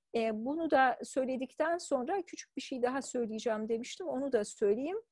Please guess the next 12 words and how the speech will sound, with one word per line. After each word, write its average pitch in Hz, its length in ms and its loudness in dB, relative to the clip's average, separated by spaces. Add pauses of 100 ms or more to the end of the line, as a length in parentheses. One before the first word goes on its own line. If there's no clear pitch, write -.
(440)
Bugün, 339 520 2
e, 226 500 -2
Türkiye'nin 294 560 0
temel 302 360 -2
sorunu 277 500 -2
da 262 180 2
benlik 240 440 2
sorunu, 196 400 0
kendi 208 320 -2
ülkemizin 196 600 -4
temel 196 380 -4
sorunu. 269 520 -4